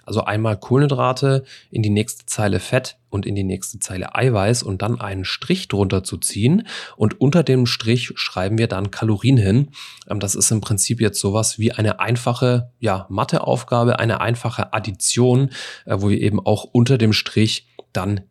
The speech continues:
die Summe zusammenrechnen. Was sollten wir uns zusätzlich abspeichern? Wir sollten tatsächlich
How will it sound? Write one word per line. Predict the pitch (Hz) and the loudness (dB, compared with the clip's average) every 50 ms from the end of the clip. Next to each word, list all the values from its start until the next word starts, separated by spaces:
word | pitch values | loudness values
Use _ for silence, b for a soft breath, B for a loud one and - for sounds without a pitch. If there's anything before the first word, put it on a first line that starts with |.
| - | -4
die | - 110 117 120 - - | 0 2 2 2 0 -2
Summe | - - 110 113 135 123 120 | -2 2 4 4 6 4 4
zusammenrechnen. | - - 95 87 85 85 85 82 - - - - - 85 - - - - B B B B B | 0 -2 -4 -6 -6 -8 -8 -10 -12 -12 -12 -12 -12 -12 -14 -14 -16 -16 B B B B B
Was | - 123 139 - | -4 -2 0 2
sollten | - 139 139 135 139 123 | 2 2 2 2 2 4
wir | 120 | 4
uns | 117 117 - | 4 4 2
zusätzlich | - 127 120 113 117 120 - 117 101 - - | 4 4 4 4 4 2 0 -2 -2 -2 -2
abspeichern? | 117 - - - - 131 139 135 151 151 151 147 147 - _ - | -2 -4 -2 -2 0 0 2 2 2 2 2 2 -2 -6 _ -2
Wir | 117 113 113 | 2 2 2
sollten | 101 101 101 101 117 123 123 131 135 | 2 2 2 2 2 2 2 0 0
tatsächlich | 131 123 110 - - 104 101 - - 131 135 139 139 - _ | 2 2 0 0 0 -2 -2 -2 2 2 2 2 0 -4 _